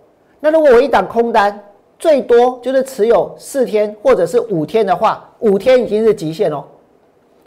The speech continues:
我根本也不用去理会这个融券强制回补的问题，对不对？只要在五天以内的，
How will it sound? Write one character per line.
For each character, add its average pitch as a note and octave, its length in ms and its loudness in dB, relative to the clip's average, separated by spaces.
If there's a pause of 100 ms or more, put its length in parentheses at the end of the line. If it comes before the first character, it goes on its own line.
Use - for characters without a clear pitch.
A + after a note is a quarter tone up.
(180)
我 E3 140 -6
根 B3 120 2
本 B3 80 0
也 F#3+ 80 4
不 G3 120 2
用 A#3 120 4
去 A#3 140 -2
理 D#3+ 180 -4
会 F#3 300 0 (260)
这 A3 120 -2
个 F3 200 2
融 E3 180 -2
券 A3 200 2
强 D#3+ 180 -10
制 G3+ 140 0
回 E3 160 -2
补 E3 100 -8
的 D3+ 80 -2
问 D#3+ 160 0
题， - 160 -16 (300)
对 G#3+ 80 0
不 A3 80 2
对？ A#3+ 180 0 (240)
只 F3+ 120 -6
要 B3 160 4
在 C4 180 2
五 E3 180 -2
天 A3+ 160 2
以 F3 120 -2
内 G3+ 200 -4
的， D#3 160 -2